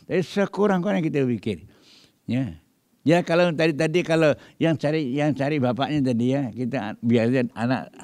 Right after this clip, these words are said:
perempuan zaman dulu dia tak banyak soal dia. Tak banyak macam sekarang. Sekarang ni kena, ah, <laughs> tak tahu cerita lah, ya, tak. Ditanyakan gitu, ya.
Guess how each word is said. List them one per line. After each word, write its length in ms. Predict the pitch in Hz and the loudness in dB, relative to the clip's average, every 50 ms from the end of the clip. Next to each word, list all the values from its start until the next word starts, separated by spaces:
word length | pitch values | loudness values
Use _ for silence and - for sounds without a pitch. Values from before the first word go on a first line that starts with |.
| 95 - - | -18 -12 -8
perempuan 320 | 120 120 123 127 143 139 | -6 -4 -2 -2 0 0
zaman 320 | 135 127 127 123 127 123 123 | 0 0 0 -2 -2 -2 -2
dulu 240 | 117 120 123 139 | -2 -2 -2 -2
dia 160 | 143 127 135 139 - | -2 -2 -2 -4 -4
tak 160 | 127 110 107 | -4 -6 -6
banyak 240 | 110 113 117 117 101 - - | -4 -4 -4 -6 -8 -10 -10
soal 480 | - 123 - - 147 143 127 113 110 | -12 -12 -10 -8 -8 -6 -6 -6 -6
dia. 320 | 120 127 123 110 95 85 - _ - - - _ _ _ | -6 -4 -6 -6 -8 -10 -14 _ -20 -20 -20 _ _ _
Tak 160 | - 120 110 117 | -8 -6 -4 -2
banyak 320 | 113 117 113 107 - - | -2 -2 -2 -4 -6 -6
macam 320 | 104 120 117 - 110 107 | -6 -6 -6 -6 -6 -8
sekarang. 400 | 98 107 98 120 123 135 139 131 | -8 -8 -4 -2 0 0 0 0
Sekarang 320 | 113 113 110 120 120 117 120 | -2 -2 -4 -4 -2 0 0
ni 80 | 135 | 0
kena, 420 | 127 101 110 110 120 127 131 127 104 - - - _ _ - | 0 0 0 0 0 2 2 0 -2 -4 -8 -18 _ _ -6
ah, 880 | 101 110 117 117 113 113 113 113 110 107 107 104 101 98 95 92 85 - - - - - | -4 -2 -2 0 0 0 0 0 0 0 0 -2 -2 -2 -4 -4 -6 -10 -14 -14 -4 -2
<laughs> 880 | 135 113 107 95 90 - - - - _ 123 123 - 131 120 - 120 - | 0 0 0 -2 -4 -8 -14 -20 -12 _ -8 -8 -6 -8 -8 -8 -6 -4
tak 100 | 104 104 - | -4 -4 -4
tahu 240 | - 87 131 123 113 | -2 -2 -2 -2 -2
cerita 380 | - - 127 110 - - - 175 | -2 -2 -2 -2 -4 -4 -2 0
lah, 160 | 156 117 98 | 0 0 0
ya, 220 | 110 104 107 107 104 | -2 -2 -2 -4 -4
tak. 140 | 101 87 85 - - - - - _ - | -4 -6 -8 -12 -18 -20 -20 -16 _ -2
Ditanyakan 680 | 113 127 127 127 120 - 131 147 151 160 139 143 139 139 135 131 | 0 2 2 2 2 2 0 0 0 0 0 0 0 0 0 0
gitu, 140 | 110 113 120 | 0 0 0
ya. 320 | 123 139 160 180 156 - | 0 2 2 2 0 -2